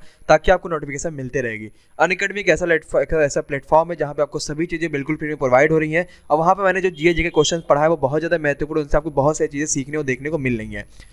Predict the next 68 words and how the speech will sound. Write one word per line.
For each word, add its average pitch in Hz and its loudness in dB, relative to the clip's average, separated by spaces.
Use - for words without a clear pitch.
तो 196 4
चलिए, 196 4
सबसे 185 -4
पहले 185 -2
तो 185 4
आपको 180 0
सिलेबस 175 -2
पता 185 2
है 180 0
कि 185 -8
जीएस 156 -2
से 185 -4
पचास, 170 4
रीजनिंग 151 -6
से 175 -14
पैंतीस 156 0
और 170 -4
मैथ 143 -2
से 165 -4
पैंतीस - 2
क्वेश्चंस 151 -4
आ 143 4
रहे 151 0
हैं। 180 -2
ये 196 6
एक 185 2
साथ 190 2
नहीं 165 -4
आ 135 4
रहे, 135 0
मतलब 170 2
अलग-अलग 175 2
क्वेश्चंस 165 -4
आ 147 6
रहे 160 2
हैं, 156 8
आगे 147 0
पीछे 156 -2
करके 151 -4
क्वेश्चंस 151 -6
आ 135 2
रहे 151 0
हैं, - 2
इसको 160 -2
आपको 151 -2
ध्यान 131 -6
में 143 -8
रखना 120 -6
है। 101 -14
क्वेश्चन 190 4
के 208 -8
ऊपर 208 -6
बात 170 4
करेंगे 190 -6
तो 190 -10
सबसे 175 -8
पहले 175 2
आपको 175 0
बता 156 2
दें 170 -4
कि 180 -4
बच्चों 151 0
ने 196 -4
सबसे 190 -2
ज़्यादा 170 4
यही 160 0
बताया 147 4
है 190 2